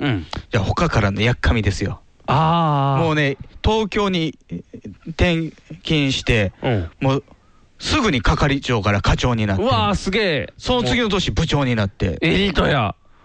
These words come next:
Speaker 1: もうグイグイ。
Speaker 2: じゃあ、や-、やっかみ。
Speaker 1: やっかみんがいっぱい出てきて。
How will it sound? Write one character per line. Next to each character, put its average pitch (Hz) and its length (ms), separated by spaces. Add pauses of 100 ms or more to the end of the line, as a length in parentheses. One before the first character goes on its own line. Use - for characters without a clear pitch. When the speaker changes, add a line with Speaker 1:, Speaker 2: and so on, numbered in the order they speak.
(240)
Speaker 1:
も 131 80
う 123 40
グ 117 60
イ 110 40
グ 160 100
イ。 175 40
Speaker 2:
じ 160 60
ゃ 160 40
あ、 139 60
や-、 - 80
や 180 120
っ - 80
か - 140
み。 92 160 (100)
Speaker 1:
や 131 160
っ 139 40
か - 160
み 123 140
ん 113 60
が 107 100
い 110 40
っ 104 100
ぱ 120 100
い 117 40
出 123 140
て 120 100
き - 100
て。 95 240